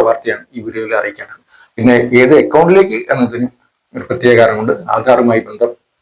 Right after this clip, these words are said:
ബന്ധിപ്പിച്ച അക്കൗണ്ടിലേക്കാണ് ഈ തുക വരിക എന്നത് പ്രത്യേകം ശ്രദ്ധിക്കുക. അതുപോലെ തന്നെ ആധാർ സീഡ് ചെയ്യാത്തവർ പ്രത്യേകം, ഈ കെ വൈ സി പൂർത്തിയാക്കാത്തവരൊക്കെ തന്നെ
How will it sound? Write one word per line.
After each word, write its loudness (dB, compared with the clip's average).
ബന്ധിപ്പിച്ച 2
അക്കൗണ്ടിലേക്കാണ് 2
ഈ -2
തുക 2
വരിക 2
എന്നത് -4
പ്രത്യേകം -6
ശ്രദ്ധിക്കുക. -4
അതുപോലെ -2
തന്നെ 2
ആധാർ 4
സീഡ് 2
ചെയ്യാത്തവർ 0
പ്രത്യേകം, -2
ഈ -8
കെ 0
വൈ 0
സി -4
പൂർത്തിയാക്കാത്തവരൊക്കെ 0
തന്നെ -8